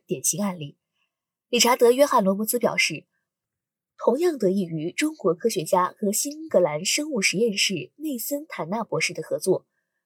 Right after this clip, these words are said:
他们在疫情最初就提出了基于L A M P技术的新冠快筛手段，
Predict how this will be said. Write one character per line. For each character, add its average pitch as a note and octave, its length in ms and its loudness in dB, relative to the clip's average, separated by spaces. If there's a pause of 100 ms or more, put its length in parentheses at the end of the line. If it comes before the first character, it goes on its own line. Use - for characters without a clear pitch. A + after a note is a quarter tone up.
(140)
他 D4+ 140 4
们 D4 80 0
在 D4 100 6
疫 B3+ 160 -2
情 F3+ 240 0
最 G#3+ 160 2
初 A3 260 -6
就 G#3+ 240 0
提 F3+ 220 -6
出 F#3 180 -4
了 F3+ 160 2
基 A3+ 260 -4
于 D3+ 200 -8
L A3+ 240 0
A A#3 120 0
M B3 200 -4
P C#4 220 -6
技 G#3 160 -2
术 E3+ 160 -4
的 C3+ 180 0
新 B3 260 -2
冠 C4 220 0
快 D4 220 0
筛 C#4 240 0
手 - 160 -4
段， - 240 -2